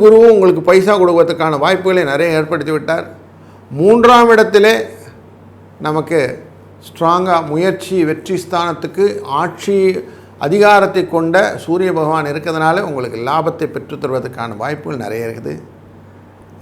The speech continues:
இன்றைக்கி கொஞ்சம் எச்சரிக்கையாக இருக்கணும் கார்த்திகை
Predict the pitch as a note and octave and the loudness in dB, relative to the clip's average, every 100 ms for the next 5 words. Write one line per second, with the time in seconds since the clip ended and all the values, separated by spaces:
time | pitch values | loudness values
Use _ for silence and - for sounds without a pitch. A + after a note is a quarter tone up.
0 | D#3+ G#3 A3+ F3+ G#3+ A3 - B3+ G#3+ - | -2 -2 -2 0 0 0 -2 0 0 0
1 | A#3 - - A3 G#3 F#3+ G3+ F#3+ E3 E3 | 2 2 2 0 2 0 -2 0 0 2
2 | E3+ E3+ | 0 -4